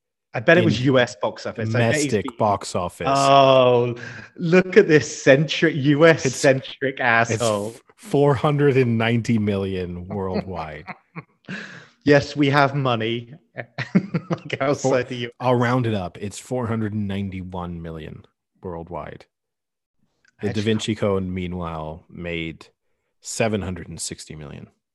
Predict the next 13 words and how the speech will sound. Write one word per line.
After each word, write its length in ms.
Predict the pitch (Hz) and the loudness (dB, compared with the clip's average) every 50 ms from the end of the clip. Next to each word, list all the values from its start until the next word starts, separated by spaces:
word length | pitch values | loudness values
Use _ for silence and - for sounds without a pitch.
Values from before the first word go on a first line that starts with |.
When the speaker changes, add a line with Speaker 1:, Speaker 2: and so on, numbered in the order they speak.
| _ _ _ - | _ _ _ -18
Speaker 2:
worldwide. 560 | - 76 73 76 78 78 76 67 65 - _ _ _ _ _ _ _ _ _ _ _ _ _ _ _ _ _ _ _ _ _ _ _ _ _ _ _ _ _ _ _ | -16 -16 -14 -16 -16 -16 -16 -16 -16 -20 _ _ _ _ _ _ _ _ _ _ _ _ _ _ _ _ _ _ _ _ _ _ _ _ _ _ _ _ _ _ _
So 160 | - - 143 | -6 -4 -2
you 140 | 135 143 165 165 | -2 0 0 0
are 20 | |
Speaker 1:
That's 140 | 156 147 - | 0 2 2
Speaker 2:
talking 220 | 160 135 120 123 | 2 2 2 0
about, 240 | 117 107 98 92 - - - - - _ _ | -2 -2 -4 -6 -10 -14 -20 -20 -20 _ _
that's 160 | 151 147 - | -6 -6 -4
two 220 | - - 175 160 | 0 2 4 6
movies 340 | 147 143 135 123 120 113 104 | 6 6 6 4 4 2 2
already 340 | 113 107 110 110 110 107 104 | 2 2 2 2 2 2 0
that 260 | 95 95 90 92 - | -2 -4 -8 -8 -8
made 360 | 117 117 117 110 107 98 92 | -4 -2 0 0 0 -2 -4